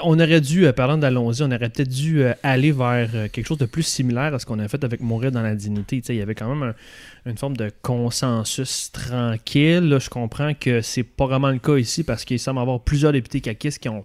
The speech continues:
peur pour leur siège, mais ça aurait été donc bien plus intelligent d'avoir une commission, une espèce de rassemblement parlementaire avant de déposer un projet de loi,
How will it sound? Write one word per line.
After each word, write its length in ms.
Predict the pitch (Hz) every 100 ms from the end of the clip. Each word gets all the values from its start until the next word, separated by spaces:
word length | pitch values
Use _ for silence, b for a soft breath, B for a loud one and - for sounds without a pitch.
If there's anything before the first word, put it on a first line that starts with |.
| -
peur 400 | - 120 127 127
pour 180 | - 113
leur 240 | 101 98
siège, 580 | - 98 113 196 262 165 B B B B -
mais 60 |
ça 200 | 110 107
aurait 140 | 98 104
été 220 | 104 127
donc 340 | 113 156 165
bien 100 | 160
plus 200 | 175 131
intelligent 580 | 139 120 123 117 131 151
d'avoir 1000 | 135 113 104 - - - 110 123 131 117
une 140 | 113
commission, 920 | 107 - 143 127 - - 131 147 147
une 80 | 127
espèce 220 | 113 -
de 80 | 127
rassemblement 540 | 110 127 - 151 131 139
parlementaire 640 | 131 120 113 107 123 123 - -
avant 480 | 143 139 123 139 143
de 40 | 131
déposer 380 | 123 120 120
un 80 | 131
projet 320 | 117 117 110
de 40 | 101
loi, 300 | 98 107 143